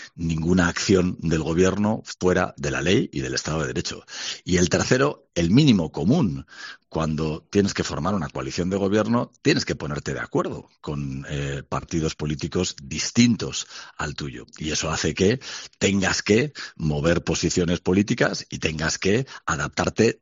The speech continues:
dentro del respeto a tus principios y a tus valores. Ese es el acuerdo al que hemos llegado en Aragón.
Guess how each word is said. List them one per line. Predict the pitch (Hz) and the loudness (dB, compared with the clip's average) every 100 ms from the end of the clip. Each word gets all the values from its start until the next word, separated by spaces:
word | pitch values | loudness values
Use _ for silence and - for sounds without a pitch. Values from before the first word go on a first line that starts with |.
| _ | _
dentro | 82 113 120 110 | 2 2 2 2
del | 87 82 | 2 0
respeto | 73 73 - - 90 95 | -2 -4 -6 -2 -2 -2
a | |
tus | 80 82 | -4 -8
principios | - 71 69 78 90 98 - | -8 -8 -4 -4 -4 -4 -6
y | |
a | 71 | -8
tus | - | -8
valores. | - - - - - - | -12 -12 -12 -12 -14 -2
Ese | 98 | -2
es | 80 | 0
el | 73 | -4
acuerdo | 71 73 | -4 -6
al | 69 | -6
que | - | -8
hemos | - | -8
llegado | 58 - | -10 -12
en | |
Aragón. | - - | -14 -16